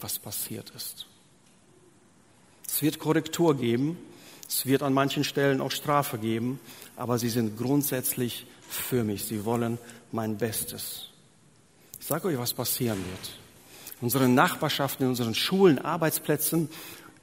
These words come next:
Gemeinden wird Vertrauen wachsen, werden Barrieren fallen, werden Beziehungen erstarken, wenn wir diese Grundeinstellung mitbringen, ich bin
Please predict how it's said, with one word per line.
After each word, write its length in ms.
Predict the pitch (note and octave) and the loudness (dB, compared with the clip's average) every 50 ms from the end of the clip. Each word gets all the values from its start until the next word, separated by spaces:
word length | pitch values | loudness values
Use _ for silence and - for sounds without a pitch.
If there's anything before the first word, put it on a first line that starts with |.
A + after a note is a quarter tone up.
| - - - B2 | -20 -20 -10 8
Gemeinden 920 | G#2+ E3 D#3+ D#3 D3 D3+ E3 F#3 G#3 A3 F#3+ E3 F#3 F#3+ G3 G#3+ G#3+ G3 - - - - - - - - - - - - - - - - - - - - _ _ _ - - - - - - - - - - - - - | 10 10 12 12 10 10 8 6 4 4 4 6 4 4 4 4 0 -2 -6 -12 -18 -18 -20 -20 -20 -20 -20 -20 -20 -20 -20 -20 -20 -20 -20 -20 -20 -20 _ _ _ -20 -20 -20 -20 -20 -20 -20 -20 -20 -20 -20 -20 -12
wird 180 | - A2+ C3 - | -4 -2 -2 0
Vertrauen 600 | - - C#3+ - - D#3+ F3 F3+ F#3+ F3+ C#3 G#2 | 0 -4 -4 -4 -2 -2 -2 0 2 2 2 0
wachsen, 460 | B2 A2+ A2 - - - - G2+ F2+ - - - - - - _ _ _ _ _ _ _ _ _ _ _ _ - - | 0 -4 -4 -4 -6 -6 -6 -8 -10 -12 -18 -20 -20 -20 -20 _ _ _ _ _ _ _ _ _ _ _ _ -16 -6
werden 340 | A#2 B2 C3+ C3+ B2 B2 G#2+ | 0 0 0 2 2 2 4
Barrieren 560 | B2+ B2 A#2 A#2+ C3+ D#3+ F3 F3+ F3 D#3+ C#3+ | 4 4 4 2 0 0 0 2 2 0 0
fallen, 420 | - - - B2 A2+ G#2 G2+ G2 G2+ G#2 - - - - - - - - - - - - - - - | -2 -2 -2 0 0 0 -2 -6 -10 -14 -18 -20 -20 -20 -20 -20 -20 -20 -20 -20 -20 -20 -20 -16 0
werden 340 | A2 C3 C3 C3 C#3 C#3 B2 | 4 6 6 8 6 6 4
Beziehungen 680 | A#2+ B2 - - - - F#3+ G3+ A3 G3+ D#3+ C#3+ B2+ | 4 4 6 6 6 6 4 4 6 6 6 6 6
erstarken, 880 | B2+ B2+ A#2 A2 - - - - C#3+ D3 D#3+ D#3+ D3+ - C3 A2+ G2+ F#2 - - - - - - - - - - - - - - - - - - _ _ | 4 2 2 2 2 2 2 -2 -2 -2 -4 -6 -4 -4 -4 -4 -4 -8 -10 -16 -20 -20 -20 -20 -20 -20 -20 -20 -20 -20 -20 -20 -20 -20 -20 -20 _ _
wenn 240 | - B2 B2+ B2 A2 A2+ | -2 -2 0 0 0 2
wir 160 | C#3+ F#3 G3 | 4 4 4
diese 280 | E3 E3 D#3+ C3+ C#3 | 6 4 4 4 2
Grundeinstellung 880 | A#2+ A#2+ C3+ D#3 F3+ F3+ - - C3+ C3 B2+ - - C#3 B2+ B2 A2+ A#2 | 2 4 6 6 4 4 2 -2 -2 0 0 0 0 0 0 2 2 2
mitbringen, 540 | A#2+ B2 A2+ - C3 C#3 C#3 C#3+ D3+ E3+ D#3+ - - - - - - - - - | 0 0 -2 -2 -4 0 0 0 0 -2 -4 -10 -16 -18 -20 -20 -20 -20 -8 2
ich 640 | - E3 D#3+ F3 F3 - - - - - - A#2 A#2 | 6 8 8 8 6 2 -2 -4 -8 -10 -10 -4 2
bin 340 | A#2 C#3 C#3 C3+ D3 C#3+ | 4 4 4 4 2 0